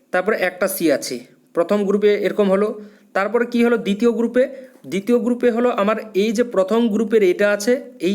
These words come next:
এটাই এখানে আমরা লিখলাম এবং লাস্ট, এই প্রথম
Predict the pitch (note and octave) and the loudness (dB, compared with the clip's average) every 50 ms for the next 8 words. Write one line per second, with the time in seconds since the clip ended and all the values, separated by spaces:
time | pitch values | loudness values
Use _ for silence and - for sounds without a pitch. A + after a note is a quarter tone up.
0 | G3 F#3+ F#3 F#3 F#3+ G#3+ G#3+ A3 A3+ G#3+ G#3 G#3 G#3 G#3 G#3 G#3 G3+ G3+ G#3 G3 | 0 0 0 0 2 2 2 2 2 2 0 0 0 0 2 0 0 0 0 0
1 | F3 E3 E3 - F#3+ G#3+ A3+ A#3 B3 B3 - - - _ _ _ _ _ _ _ | 0 -2 -2 -2 -2 0 0 0 -4 -8 -12 -16 -20 _ _ _ _ _ _ _
2 | _ _ _ _ - F#3+ G#3 G#3+ A#3+ B3 B3 - - - - - - D3+ E3 F#3 | _ _ _ _ -6 -2 0 0 0 0 -2 -6 -10 -16 -14 -6 -4 -2 0 0
3 | F#3 - - - - E3+ F3+ G3 G3 G3 - F#3 F3+ F#3 A3+ | -2 -4 -8 -6 -2 0 0 0 0 0 -2 -2 0 2 2